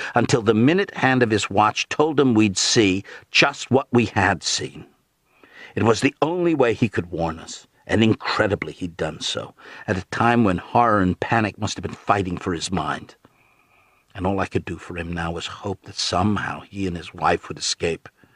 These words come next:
And I was certain they could not, that the nearly impassable roads he could drive out on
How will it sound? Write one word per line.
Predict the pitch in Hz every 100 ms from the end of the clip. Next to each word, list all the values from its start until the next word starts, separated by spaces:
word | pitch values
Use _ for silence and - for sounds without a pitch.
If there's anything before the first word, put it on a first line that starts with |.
| _ _ _ _ _ _ _ _
And | -
I | 90
was | 85
certain | - - 120 - 82 78 -
they | 92
could | - 98
not, | 82 76 - - _ _ _ _ _ _ _
that | - 98
the | 95
nearly | 95 113 107 95
impassable | 90 - 104 107 107 95 101
roads | 92 113 113 90
he | -
could | - 82
drive | 95 92 87
out | 87 101 87
on | 90 82